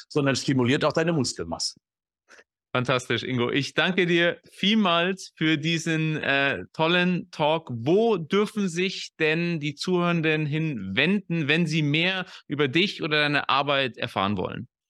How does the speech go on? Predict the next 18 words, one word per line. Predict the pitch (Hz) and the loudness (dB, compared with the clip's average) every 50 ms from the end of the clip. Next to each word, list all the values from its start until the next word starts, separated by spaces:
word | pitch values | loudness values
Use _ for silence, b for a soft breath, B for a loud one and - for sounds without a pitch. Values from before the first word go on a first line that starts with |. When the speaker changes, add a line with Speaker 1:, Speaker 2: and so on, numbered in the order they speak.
| B B B B B B B B | B B B B B B B B
Speaker 1:
Ja, | 165 185 | 0 0
natürlich | 185 - 180 196 208 208 | 2 0 0 0 2 2
erst | 185 - 160 165 - | 2 0 0 0 0
einmal, | 170 165 165 165 165 165 | 0 2 2 2 2 2
ich | 143 123 | 0 0
habe | 165 160 - | 0 0 0
ja | 143 | 0
ganz, | 120 139 165 190 - - | 0 2 0 0 0 0
ganz | 147 135 131 - | -2 -2 -2 -2
viele | - 170 - - | -2 0 0 0
hunderte | 160 196 208 175 - 147 | 0 0 0 0 -2 -2
von | - - 120 107 117 | -4 -4 -6 -4 -4
Videos | 139 165 160 156 143 - | -6 -4 -4 -4 -4 -4
auf | - 127 | -6 -4
meinem | 135 127 123 117 117 | -2 -2 0 0 0
YouTube-Kanal, | 120 156 160 - - 120 - - - 107 98 98 95 98 98 | -2 -2 -4 -2 -4 -4 -4 -2 -6 -6 -2 0 -2 -2 -2
Formel | - - 131 123 120 117 | -2 0 0 2 2 0
Frohböse. | 113 - - 101 98 - - - - - | 0 -4 -10 -14 -16 -16 -16 -18 -18 -20